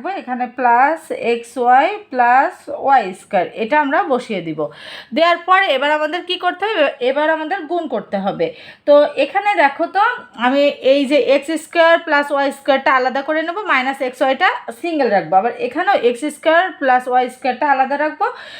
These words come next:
আর এক্স ওয়াইটা সিঙ্গেল রাখবো। এটা কিন্তু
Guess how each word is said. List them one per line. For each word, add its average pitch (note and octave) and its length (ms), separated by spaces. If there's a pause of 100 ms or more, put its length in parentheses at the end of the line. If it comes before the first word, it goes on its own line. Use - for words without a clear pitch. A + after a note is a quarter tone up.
(140)
আর B3+ 220
এক্স C4+ 300
ওয়াইটা E4 200 (140)
সিঙ্গেল C4+ 260
রাখবো। E3+ 420 (560)
এটা D#4 260
কিন্তু G4+ 320